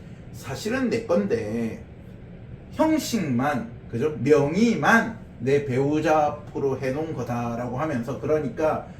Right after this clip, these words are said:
재산 분할 소송하고 별개로 내가 민사로 명의 신탁을 해둔 재산을 내놔라는 소송을 해가지고 내가 뺏어버리면 될 거 아니야. 그럼 뺏어버리면은 민사 판결 이-, 이겨버리면은 이게 내 걸로 확정돼 버리니까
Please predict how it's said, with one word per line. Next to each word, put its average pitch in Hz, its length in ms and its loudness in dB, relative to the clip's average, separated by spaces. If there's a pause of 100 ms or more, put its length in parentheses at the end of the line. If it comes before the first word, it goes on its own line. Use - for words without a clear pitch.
(280)
재산 175 320 2
분할 202 300 6
소송하고 160 500 -2
별개로 151 680 4
내가 117 220 0
민사로 131 840 2 (280)
명의 147 300 0
신탁을 165 580 2
해둔 143 280 -2
재산을 135 720 0 (200)
내놔라는 220 520 6
소송을 170 440 -2
해가지고 147 440 0
내가 131 240 -4 (100)
뺏어버리면 196 580 2
될 117 160 -4
거 - 80 -4
아니야. 113 360 0
그럼 220 240 2
뺏어버리면은 190 840 0 (260)
민사 220 300 2
판결 226 320 2
이-, 233 360 -2
이겨버리면은 170 720 4
이게 170 180 -2
내 131 140 0
걸로 202 240 2
확정돼 208 420 -2
버리니까 196 760 2